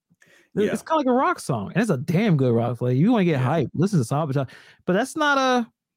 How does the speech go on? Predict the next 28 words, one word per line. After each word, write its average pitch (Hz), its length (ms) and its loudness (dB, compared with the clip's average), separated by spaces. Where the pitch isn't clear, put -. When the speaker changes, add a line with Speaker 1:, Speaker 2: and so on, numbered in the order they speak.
Speaker 1:
right? 320 240 -2
Speaker 2:
Well, 202 120 2
Speaker 1:
You, 208 60 2
Speaker 2:
they 190 60 2
got 196 140 2
the - 20 -4
Speaker 1:
that's - 100 -4
not, - 60 -4
Speaker 2:
Fight 131 160 -2
Speaker 1:
not 127 80 -4
Speaker 2:
for 131 60 0
Your 113 120 -2
Speaker 1:
right. 117 120 0
Speaker 2:
Right 113 100 -8
to 107 80 -8
Party 101 460 -2
when 104 120 -4
it, 107 120 -8
the 110 100 -2
out, 120 300 -4
you 156 80 0
know, 127 100 0
that, 120 260 -4
that, 123 160 -4
that's, 123 200 -4
Speaker 1:
No, 87 120 -8
Speaker 2:
that, 127 100 -6
Speaker 1:
no. 120 120 -16